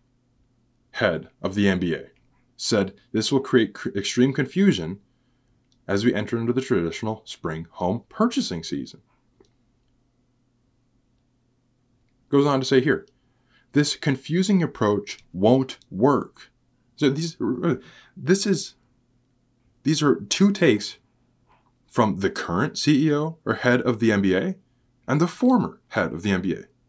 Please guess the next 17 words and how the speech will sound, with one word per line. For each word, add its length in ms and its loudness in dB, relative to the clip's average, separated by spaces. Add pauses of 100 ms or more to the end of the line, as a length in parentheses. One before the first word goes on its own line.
(100)
Same 480 0
role, 220 2
same 300 0
position. 540 -2 (320)
One's 260 2
in 220 0
the 80 0
government, 440 0 (440)
lauding 480 2
it, 140 -12 (120)
applauding 540 2
it, 180 -10 (1700)
and 280 -2
former 540 2
outside 560 2
looking 420 -2
in. 200 -4